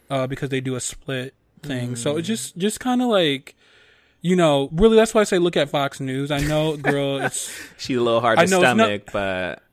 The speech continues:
Speaker 1: I kn-, she can
Speaker 2: she'll
Speaker 1: be,
Speaker 2: keep
Speaker 1: and I,
Speaker 2: you,
Speaker 1: that
Speaker 2: she'll
Speaker 1: she's
Speaker 2: keep you that rea-, that, um, give you that reality check.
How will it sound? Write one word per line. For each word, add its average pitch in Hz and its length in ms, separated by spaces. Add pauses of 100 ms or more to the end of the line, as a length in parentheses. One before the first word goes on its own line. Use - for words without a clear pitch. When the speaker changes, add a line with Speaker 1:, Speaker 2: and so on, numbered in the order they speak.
Speaker 1:
I 165 120
kn-, 160 100
she 180 240
can 196 400
Speaker 2:
she'll 180 40
Speaker 1:
be, - 0
Speaker 2:
keep 147 200
Speaker 1:
and 143 100
I, 135 80
Speaker 2:
you, 131 80
Speaker 1:
that 160 120
Speaker 2:
she'll 131 60
Speaker 1:
she's 190 160
Speaker 2:
keep - 80
you 131 120
that 120 180
rea-, 120 220
that, 110 240
um, 101 260
give 113 160
you 113 60
that 107 140
reality 113 320
check. 107 280